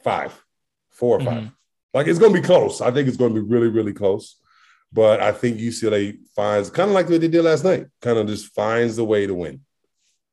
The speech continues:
Speaker 1: You know, maybe Tiger hits a three, maybe Johnny Juzang hits a three, maybe, you know, uh, maybe Jules Bernard hits a three, like, a key three to kinda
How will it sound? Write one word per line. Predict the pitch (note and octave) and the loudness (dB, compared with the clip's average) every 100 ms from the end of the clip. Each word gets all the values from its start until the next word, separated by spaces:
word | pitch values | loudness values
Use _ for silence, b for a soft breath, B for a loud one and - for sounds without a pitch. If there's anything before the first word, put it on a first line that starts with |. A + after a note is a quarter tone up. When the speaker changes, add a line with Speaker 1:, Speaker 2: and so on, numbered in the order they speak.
| _ | _
Speaker 1:
You | F#2 F2+ | -12 -8
know, | F#2+ F#2+ _ _ _ - | -8 -10 _ _ _ -6
maybe | A2 A2 | -6 -6
Tiger | A#2+ A#2 G#2+ | -4 -4 -4
hits | A2+ G#2+ | -6 -6
a | |
three, | F2 A#2+ C3+ C3 A#2+ | -10 -6 -2 -2 -2
maybe | F#2 F#2 | -6 -8
Johnny | F#2+ F#2 | -8 -8
Juzang | E2+ A#2 A#2+ A#2+ | -10 -10 -6 -6
hits | A2+ A2 | -8 -12
a | |
three, | - G#2+ A2 G#2+ | -18 -14 -10 -10
maybe, | F#2+ F2+ F2+ D#2+ _ _ _ _ _ | -8 -10 -12 -14 _ _ _ _ _
you | G2 | -10
know, | F#2+ F#2 F2+ E2 | -8 -6 -8 -8
uh, | F2 E2+ E2+ E2+ D#2+ D#2+ _ _ - - | -8 -8 -8 -10 -12 -16 _ _ -20 -12
maybe | G2+ F2+ F#2 | -10 -10 -12
Jules | F2 G2 | -10 -10
Bernard | D#2+ F2+ G#2 G#2 | -8 -4 -2 -2
hits | G#2 | -6
a | G2+ | -12
three, | G2 G#2 | -8 -6
like, | G2 F2+ | -6 -8
a | |
key | F2 - C3+ A#2+ | -12 -6 -4 -4
three | A2 G#2 G#2+ | -8 -10 -8
to | G2 | -10
kinda | - G2 F2 | -8 -8 -8